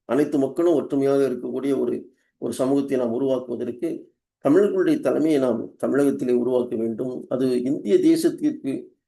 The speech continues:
அது வலு சேர்க்கக்கூடிய ஒரு தலைமையை நாம் உருவாக்கும். இன்றைக்கு இருக்கின்ற தமிழகத்தினுடைய தலைமை இந்திய தேசத்திற்கு வலு சேர்க்கக்கூடிய ஒரு ச-, தலைமையாக இல்லை என்பதை நாம் புரிந்து கொள்ள வேண்டும்.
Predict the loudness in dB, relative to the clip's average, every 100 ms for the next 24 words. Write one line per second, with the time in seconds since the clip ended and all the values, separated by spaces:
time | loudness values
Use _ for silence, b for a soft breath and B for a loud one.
0 | _ _ _ _ -4 0 0 2 4 4
1 | 4 2 2 0 2 2 0 -2 -4 -2
2 | -2 -2 -2 -2 -2 -4 -4 0 0 0
3 | -2 -2 -2 -2 -4 -2 -4 -4 -8 -6
4 | -4 -2 0 -2 -2 -2 0 0 0 -4
5 | -4 -2 0 2 2 2 0 0 0 0
6 | 0 0 -4 -2 0 0 2 0 0 0
7 | -2 -4 -14 _ _ _ _ _ _ _
8 | _ -2 0 2 2 0 -4 -12 _ _
9 | -20 _ -4 0 2 2 2 0 -4 -8